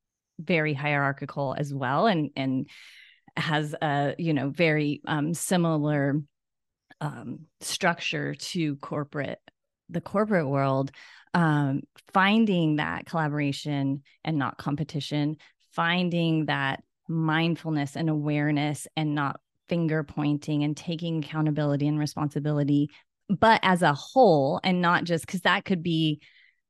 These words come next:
you know, taken to the other extreme, like, oh, it's, it, I think of my own background, I'd be like, "I'm so sorry, it was all my fault. Like, I'll take responsibility and I suck and I'm not good enough and I shouldn't be here," instead of being like, "Okay, like,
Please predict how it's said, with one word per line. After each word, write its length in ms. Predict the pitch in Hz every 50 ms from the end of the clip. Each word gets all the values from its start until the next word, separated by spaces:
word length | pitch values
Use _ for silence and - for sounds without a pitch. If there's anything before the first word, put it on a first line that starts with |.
| _ _ _ _ _ _ - - -
you 160 | 202 202 196
know, 220 | 180 151 143 151
taken 540 | - - 190 208 208 196 202 180 170 165 160
to 140 | - - 185
the 140 | 156 165 170
other 200 | 208 262 269 214
extreme, 400 | 175 - - - 170 165 160 160
like, 240 | 156 151 147 143 - -
oh, 240 | 214 226 226 180 160
it's, 280 | 160 - - - - 220 - -
it, 160 | - - - - 143 - - 156 _ _ _ _ _
I 80 | - 190
think 260 | 147 - - 190 160
of 120 | 170 139 156
my 300 | 160 165 160 160 160 -
own 480 | - 190 208 214 220 214 208 196 175 - _ _ _ -
background, 680 | - 160 156 160 156 - - 165 165 151 143 160 180 180
I'd 140 | 170 170
be 100 | 156 185
like, 200 | 170 165 160 151 -
"I'm 120 | 170 247
so 200 | 247 - 254 311
sorry, 380 | 285 - 302 311 320 302 294 254
it 80 | 220
was 140 | 208 214 214
all 120 | 233 240 233
my 160 | 233 220 254
fault. 380 | - - 269 269 262 233 214
Like, 260 | - 196 190 190 175 220
I'll 220 | 202 180 208 214
take 260 | 202 - 233 214 208
responsibility 920 | 214 233 - - 220 214 214 196 214 196 175 202 208 214 208 190 190 180 175
and 100 | 175 170
I 120 | 175 175
suck 420 | 175 - - - 185 196 190 - -
and 240 | 190 180 170 175 170
I'm 160 | 170 175 180
not 200 | 180 170 170 151
good 120 | 175 170
enough 200 | 170 160 156 -
and 100 | 170 165
I 60 | 165
shouldn't 340 | 175 - - 175 180 165 -
be 160 | - 170 170
here," 280 | 160 143 160 165 160 156
instead 400 | 156 - 180 160 - - 196 185
of 60 | 175
being 160 | 160 185 180
like, 220 | 175 165 160 151 - -
"Okay, 340 | 202 208 - 180 143 139
like, 300 | 143 147 - 160 156 -